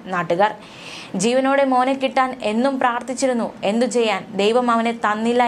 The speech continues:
എന്ന് വിതുമ്പിയ നാട്ടുകാർ. അർജുനെ കിട്ടിയോ എന്നറിയാൻ കാത്തിരുന്ന, ദിവസങ്ങൾ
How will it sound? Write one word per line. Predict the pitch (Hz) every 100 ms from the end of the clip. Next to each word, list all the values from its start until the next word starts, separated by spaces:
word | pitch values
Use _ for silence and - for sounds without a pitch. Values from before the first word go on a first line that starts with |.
| 226
എന്ന് | 214 208
വിതുമ്പിയ | 202 208 214 185 175
നാട്ടുകാർ. | 170 185 214 233 - - - - - 240
അർജുനെ | 254 233 285 294
കിട്ടിയോ | 277 233 285 294 285
എന്നറിയാൻ | 262 262 262 277 269 - - -
കാത്തിരുന്ന, | 233 254 254 285 269 247 208 - - - 202
ദിവസങ്ങൾ | 226 247 302 302